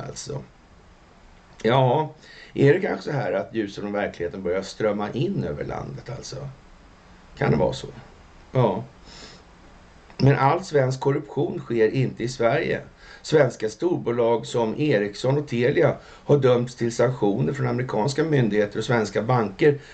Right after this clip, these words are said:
brister i arbetet mot penningtvätt. Vi har helt enkelt outsourcat en del av korruptionen till andra länder utan att behöva ta ansvar. Nu vet inte jag om inte vi kanske är först på hela planeten med att ha beskrivit det här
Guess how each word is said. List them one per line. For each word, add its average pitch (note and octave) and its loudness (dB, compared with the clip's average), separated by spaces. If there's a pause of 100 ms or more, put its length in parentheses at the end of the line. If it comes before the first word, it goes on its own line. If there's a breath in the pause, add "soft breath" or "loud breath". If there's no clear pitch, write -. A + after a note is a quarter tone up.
(120)
brister C3 2
i - 4
arbetet G2 0
mot F#2 -8
penningtvätt. G2 -4 (420 loud breath)
Vi C3 6
har C#3 6
helt C3+ 4
enkelt G#2+ -2
outsourcat B2+ 0 (260 loud breath)
en A#2+ 0
del A2 4
av G#2 2
korruptionen G2 0
till G2+ -6
andra A#2+ 0
länder A2 -4 (260 loud breath)
utan A2+ 0
att G2 -2
behöva G2 2
ta E2 0
ansvar. F#2+ 0 (340 loud breath)
Nu E3+ 2
vet B2+ -4
inte C3 -2
jag G2 -2
om A2 -2
inte G2+ -2
vi G2 -4
kanske F#2 -6
är F2+ 0
först - -6
på F3 -2
hela C3 2
planeten G#2 -4
med F2 -4
att G2 -6
ha G#2 -6
beskrivit A2+ -6
det B2+ -2
här C3 -4